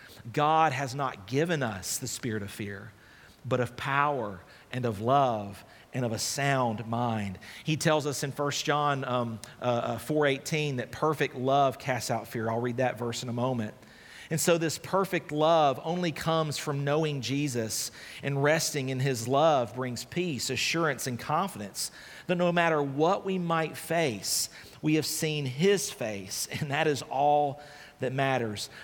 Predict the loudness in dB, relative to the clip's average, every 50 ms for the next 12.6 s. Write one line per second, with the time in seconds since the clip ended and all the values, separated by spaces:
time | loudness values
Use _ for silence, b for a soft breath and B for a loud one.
0 | B B 0 2 2 2 0 -2 -4 -8 -12 -16 -20 -20 -20 -20 -20 -20 -20 -10
1 | -2 2 4 4 4 4 2 0 -2 -2 0 2 4 4 4 2 0 -4 -6 -6
2 | -4 -4 -2 -2 0 0 0 0 0 0 0 2 2 2 0 -2 -2 2 2 4
3 | 4 4 2 0 -2 -2 0 0 0 0 0 -2 -4 -2 0 0 2 2 4 2
4 | 2 0 -2 -4 -8 -6 -2 -2 0 0 0 -2 -2 -6 -6 -6 -6 -6 -4 -4
5 | -2 -2 0 -2 -2 -2 -4 -2 -2 -2 -2 -4 -6 -8 -6 -4 -2 -2 -2 -2
6 | -4 -4 -8 -10 -14 -16 B B B B B B B B B 0 0 2 2 0
7 | -2 -4 -8 -10 -12 -10 -10 -10 -10 -10 -10 -10 -10 -10 -8 -6 -4 -4 -4 -2
8 | 0 0 0 0 0 -2 0 2 2 2 4 2 2 0 -4 -6 -6 -6 -4 -2
9 | 0 0 0 -2 -4 -10 -8 -4 -2 -2 -2 -2 -2 -4 -6 -4 -4 -2 -2 -2
10 | 0 2 2 2 0 0 0 0 2 2 0 -2 -4 -2 0 0 0 -2 -2 -4
11 | -2 -2 -2 -2 -4 -6 -4 -4 -4 -4 -4 -6 -6 -6 -6 -6 -6 -2 0 2
12 | 2 4 4 2 0 0 0 0 0 0 -2 -2